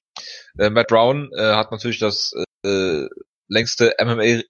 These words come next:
Retirement aller Zeiten hingelegt, jetzt so ein halbes Jahr gefühlt. Ähm, dann haben sie gebookt Rose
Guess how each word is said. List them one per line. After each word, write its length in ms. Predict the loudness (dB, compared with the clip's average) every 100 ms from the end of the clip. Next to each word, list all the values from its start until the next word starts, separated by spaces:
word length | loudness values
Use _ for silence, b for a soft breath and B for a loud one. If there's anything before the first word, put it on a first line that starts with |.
| _ _
Retirement 480 | -6 0 0 0 0
aller 200 | 2 2
Zeiten 240 | 2 0 0
hingelegt, 340 | -2 -2 -2
jetzt 320 | -6 -6 -18
so 180 | -16 -18 _ -4
ein 80 |
halbes 300 | 0 0 0
Jahr 160 | 2 2
gefühlt. 420 | 0 -6 -6 -8 _ _ _ _ _ _ B _ _ B B _ _ _ _ _
Ähm, 640 | 4 6 4 0 -8 -12 -16 -2
dann 300 | 0 0 -2
haben 220 | -2 -4
sie 220 | -6 -8
gebookt 640 | -6 -8 -2 -4 -4 -12 -12 0
Rose 320 | 2 2